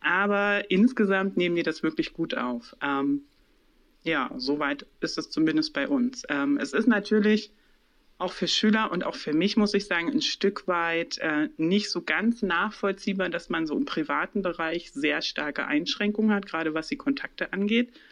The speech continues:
Und in der Schule ist es dann aber ja so, dass man da wirklich Hunderte von Menschen sieht.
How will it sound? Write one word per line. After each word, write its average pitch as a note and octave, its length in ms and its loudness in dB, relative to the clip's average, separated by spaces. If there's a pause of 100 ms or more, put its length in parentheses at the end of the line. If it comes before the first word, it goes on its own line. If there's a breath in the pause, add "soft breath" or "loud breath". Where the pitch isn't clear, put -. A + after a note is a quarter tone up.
(460 soft breath)
Und F3 180 0
in D#3+ 140 0
der D#3 100 0
Schule A3 520 2
ist F#3+ 200 0
es G#3 140 0
dann F#3 180 -2
aber F3+ 220 0
ja F3 200 2
so, F3 220 2
dass F3 240 0
man E3+ 200 0
da D#3 220 -2
wirklich F3 600 2 (400 soft breath)
Hunderte F#3+ 360 4
von E3 220 0
Menschen E3+ 400 2
sieht. - 420 -6